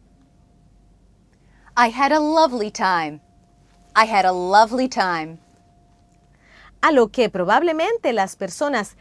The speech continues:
Speaker 2: bien educadas nos responderán, "El gusto es mío." O, "El gusto es mío."
Speaker 1: It's my pleasure.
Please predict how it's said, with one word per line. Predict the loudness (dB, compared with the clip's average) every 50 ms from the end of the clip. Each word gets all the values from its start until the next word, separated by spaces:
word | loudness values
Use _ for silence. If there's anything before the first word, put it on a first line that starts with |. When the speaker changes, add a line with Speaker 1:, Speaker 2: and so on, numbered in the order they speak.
| _ _ _ _ _
Speaker 2:
bien | -18 -16 -12 -6 -4 -2 -2 0 0 2 2 2 2 2 0
educadas | -2 -2 -4 -8 -8 -6 -6 -4 -2 0 0 0 0 -2 -4 -12 -20 _ _ _ _ _ _
nos | -8 -6 -6 -6 -4
responderán, | -4 -2 -2 -2 -4 -6 -6 -4 -4 -4 -2 -2 0 0 0 0 -2 -2 -4 -6 -8 -10 -12 -16 _ _ _ _ _ _ _ _ _ _ _ _ -4
"El | -2 -2 0 -2
gusto | 0 0 0 0 -2 -2 -2 0 2 2 0 -2 -6 _ _ _ -20 _ -6
es | 0 2 2 2 2 -2 -6 -12 -18 -18 -20 -20 _ _
mío." | -10 -8 -6 -4 -4 -4 -4 -4 -6 -8 -10 -14 -18 -20 _ _ _ _ _ _ _ _ _ _ _ _ _ _ _ _ _ _
O, | -4 -2 0 0 0 0 0 0 0 0 -2 -4 -6 -10 _ _ _ _ _ _ _ _
"El | 0 0 0
gusto | 0 0 -2 -2 -2 -4
es | -4 -4
mío." | -6 -6 -6 -4 -4 -4 -4 -6 -8 -10 _ _ _ _ _ _ _ _ _ _ _ _ _ _ _ _ _ _ _ _ _ _ _ _ _ _ _ _ _ _ _ _ _ _ _ _ _ _ _ _
Speaker 1:
It's | -6 -6 -4 -2
my | -2 0 0 0
pleasure. | -2 -4 -2 0 0 0 0 -4 -8 -10 -10 -10